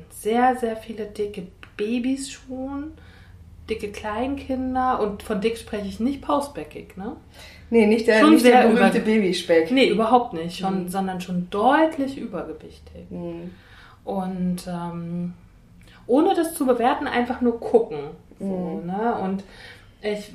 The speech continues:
Speaker 1: weiß das ja von meinen ganzen Reisen, dass das in anderen Ländern nicht so stark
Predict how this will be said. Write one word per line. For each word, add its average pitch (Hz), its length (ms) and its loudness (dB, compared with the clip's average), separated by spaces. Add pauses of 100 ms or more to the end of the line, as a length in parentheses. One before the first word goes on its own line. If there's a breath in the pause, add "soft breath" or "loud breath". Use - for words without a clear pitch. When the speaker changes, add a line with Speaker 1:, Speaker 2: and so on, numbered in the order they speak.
Speaker 1:
weiß 208 300 0
das 269 120 0
ja 226 80 0
von 214 160 -4
meinen 185 140 -6
ganzen 180 260 -6
Reisen, 254 760 -4 (280 loud breath)
dass 208 280 -6
das 208 160 -14
in 185 100 -8
anderen 220 340 -6
Ländern 190 400 -4
nicht 175 300 -4
so 160 420 -20
stark 170 560 -20